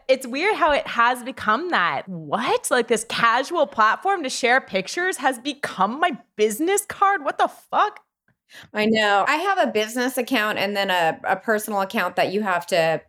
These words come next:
Speaker 2: ask for permission to join. And I find that frees me up a little bit, knowing that, like, so there's the, the one that anybody can follow, and then there's one that they have to request. So that helps.
Speaker 1: That's smart.
Speaker 2: Uh, relating to that, I,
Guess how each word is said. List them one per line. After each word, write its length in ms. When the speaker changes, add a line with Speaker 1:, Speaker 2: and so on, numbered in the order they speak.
Speaker 2:
ask 300
for 120
permission 540
to 100
join. 480
And 100
I 120
find 340
that 240
frees 280
me 160
up 160
a 60
little 260
bit, 380
knowing 480
that, 160
like, 220
so 160
there's 180
the, 340
the 140
one 280
that 120
anybody 460
can 180
follow, 540
and 100
then 120
there's 200
one 300
that 280
they 120
have 200
to 80
request. 840
So 160
that 180
helps. 600
Speaker 1:
That's 220
smart. 320
Speaker 2:
Uh, 120
relating 500
to 120
that, 300
I, 300